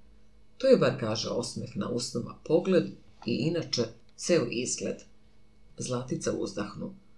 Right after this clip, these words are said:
Setila se doktora Dobroželića i prizora na bari. Ko im sme verovati? Mislila je ona. "Samo toliko je izvesno da sam ga onda mojim ponašanjem uvredila. Kad prođe, jedva da se javi,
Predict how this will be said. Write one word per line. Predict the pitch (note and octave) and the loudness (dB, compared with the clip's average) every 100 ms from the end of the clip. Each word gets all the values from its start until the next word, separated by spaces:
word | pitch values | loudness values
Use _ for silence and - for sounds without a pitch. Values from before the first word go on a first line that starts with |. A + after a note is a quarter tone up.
| - - | -20 -16
Setila | - - G#3 - - | -6 -2 -2 -2 -4
se | - G#2 | -4 0
doktora | B2 - - G2 | 0 0 -2 0
Dobroželića | G2 G2 G2+ G2 C3+ G3 G3 A#2+ | 0 -2 -2 0 2 2 2 -2
i | A#2+ | -6
prizora | - A2+ A#2 C#3 A#2+ | -8 -8 -6 -2 0
na | G#2+ G2+ | 0 -2
bari. | A2 G2+ G2 - - - - - - - - - | -2 -2 -4 -8 -20 -20 -20 -20 -20 -20 -20 -20
Ko | - - - | -4 -2 -2
im | - | -2
sme | - A#2+ A#2+ A#2 | -4 -2 0 0
verovati? | A2+ G#2+ - - - - - - - - - - | 0 0 -2 -4 -10 -12 -16 -18 -20 -20 -20 -6
Mislila | B2 A#2+ - - G2 F#2+ | -2 -2 -4 -6 -4 -4
je | G#2 | -4
ona. | G#2+ G2+ - - - - - - - | -4 -4 -6 -10 -20 -20 -20 -20 -10
"Samo | - D#3 C3+ | -4 -2 0
toliko | A#2+ A#2 B2 - | 0 0 -2 -2
je | A#2 | -2
izvesno | C3 E3+ - A#2+ | 0 0 -2 -2
da | A2 | -2
sam | - A2+ | -2 -2
ga | A#2+ | 0
onda | C3 | 0
mojim | A2 A2+ A#2+ - | 0 0 -2 -2
ponašanjem | A2+ A2 A#2+ - G2+ G2+ | -4 -2 0 0 -2 -4
uvredila. | F#2+ G#2 A2 A#2 G#2 - - - - - - - - | -2 -2 0 -2 -4 -6 -20 -20 -20 -20 -20 -20 -2
Kad | B2+ B2 | 0 0
prođe, | - D#3 F3 C3+ | 4 6 6 4
jedva | A#2+ C3 A2 | 2 4 2
da | G2+ | 0
se | - A2 | -2 -4
javi, | A2+ A#2+ A#2 F3 | -2 -2 -2 -6